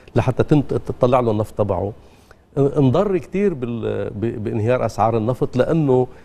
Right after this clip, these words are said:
صار سعر النفط الخدمات تشكل قسم كتير منه.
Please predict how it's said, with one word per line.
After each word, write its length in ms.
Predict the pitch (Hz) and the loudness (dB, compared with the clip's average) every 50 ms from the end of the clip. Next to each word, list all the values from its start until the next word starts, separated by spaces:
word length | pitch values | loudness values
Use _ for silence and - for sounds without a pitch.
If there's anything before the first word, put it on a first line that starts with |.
| - _ - | -20 _ -8
صار 280 | - - 139 135 131 117 | 0 2 4 4 4 4
سعر 300 | - 185 170 175 170 160 | 4 4 4 4 4 2
النفط 400 | - 139 170 160 - 110 90 - - - | 2 0 0 0 0 -2 -6 -6 -6 -8
الخدمات 560 | 127 113 - - 135 120 131 135 170 170 - 135 | -6 -4 0 2 4 4 6 6 6 4 4 2
تشكل 360 | - - 180 - - 170 - | 0 0 0 2 2 2 2
قسم 240 | 160 - - 156 131 | 2 2 2 0 0
كتير 260 | - - 170 160 135 | 2 4 4 4 4
منه. 320 | 113 117 110 101 95 - | 4 2 2 2 -2 -4